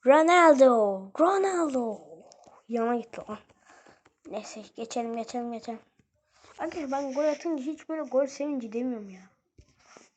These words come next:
Gol atınca direkt atlıya basıyorum. Bunda öyle bir huy var mı? Hiç gol sevinci de demeyeceğim abi. Ben böyle güzel goller attığımda abi zaten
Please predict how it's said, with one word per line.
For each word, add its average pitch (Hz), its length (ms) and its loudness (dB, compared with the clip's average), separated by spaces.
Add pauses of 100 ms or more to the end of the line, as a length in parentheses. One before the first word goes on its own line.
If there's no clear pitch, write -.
(360)
Gol 294 240 4
atınca 277 380 -4
direkt 247 220 -4
atlıya 240 400 -4
basıyorum. 208 380 -10 (800)
Bunda 247 220 -2
öyle 262 220 -4
bir 285 60 -2
huy 269 300 -4
var 294 140 6
mı? 233 120 -2 (220)
Hiç 311 280 -8
gol - 220 6
sevinci 262 340 -8
de 240 160 -10
demeyeceğim 214 380 -8
abi. 202 220 -18 (520)
Ben 285 160 2
böyle 320 200 6
güzel 262 440 0 (320)
goller 262 340 2
attığımda 269 1400 -6 (2750)
abi 233 260 -6
zaten 208 280 -10